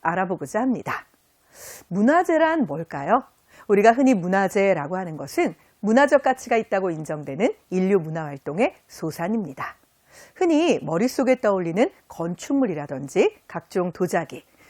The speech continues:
또 유물부터 형태가 없다고 해도요, 과거로부터 전해지는 노래, 풍속 같은 것들도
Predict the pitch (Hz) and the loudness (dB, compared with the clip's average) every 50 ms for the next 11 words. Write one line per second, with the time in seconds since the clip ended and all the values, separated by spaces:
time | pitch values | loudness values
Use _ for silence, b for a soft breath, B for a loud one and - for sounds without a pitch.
0 | b b - 302 277 214 214 233 254 285 285 226 247 - _ - 233 226 233 233 | b b 0 2 2 2 2 2 2 0 0 -2 -4 -8 _ 0 4 6 6 6
1 | 233 233 262 349 359 - - 339 302 180 139 - _ - 180 180 190 233 262 - | 6 4 0 -6 -6 -4 -4 0 2 2 0 0 _ -2 -2 0 0 0 -2 -2
2 | - 151 202 294 269 - b b b b - 254 247 247 277 277 269 247 - 262 | -2 0 2 2 2 0 b b b b 4 6 8 8 8 6 6 4 0 0
3 | 247 254 226 220 220 214 226 208 220 202 160 147 143 151 147 156 196 277 440 - | 2 2 0 0 0 -2 0 -2 -2 -2 -2 -6 -8 -6 0 2 4 2 2 0
4 | _ _ _ - 359 370 - 370 - - 247 - - 214 180 - - - - 151 | _ _ _ -4 -4 -2 -2 -2 0 0 -2 -2 -2 -8 -8 -8 -10 -10 -10 -4
5 | 160 254 294 277 | 0 0 0 0